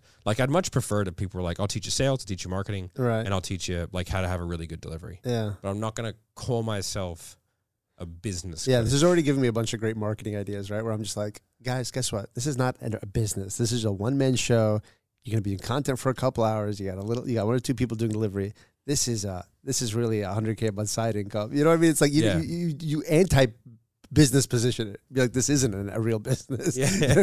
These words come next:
Speaker 2: This is just a great
Speaker 1: Yeah.
Speaker 2: side."
Speaker 1: I mean, and the great thing about coaching and consulting is you really can grow a phenomenally profit,
Speaker 2: Yeah.
Speaker 1: profitable entity
Speaker 2: Yeah.
Speaker 1: quite quickly. Uh, if you're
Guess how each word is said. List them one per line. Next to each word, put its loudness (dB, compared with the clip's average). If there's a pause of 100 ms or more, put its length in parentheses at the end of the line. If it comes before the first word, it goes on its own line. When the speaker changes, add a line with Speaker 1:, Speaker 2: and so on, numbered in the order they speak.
Speaker 2:
This 4
is 2
just 4
a 4
great 2
Speaker 1:
Yeah. 2
Speaker 2:
side." -4 (220)
Speaker 1:
I -2
mean, 2
and 2
the -2
great 4
thing 2
about 2
coaching -2
and -16
consulting -6
is -6
you -2
really 0
can -8
grow -2 (480)
a -8 (200)
phenomenally -4
profit, -6
Speaker 2:
Yeah. -20
Speaker 1:
profitable -4
entity -8 (140)
Speaker 2:
Yeah. -6
Speaker 1:
quite 0
quickly. -6 (340)
Uh, -2
if -4
you're -4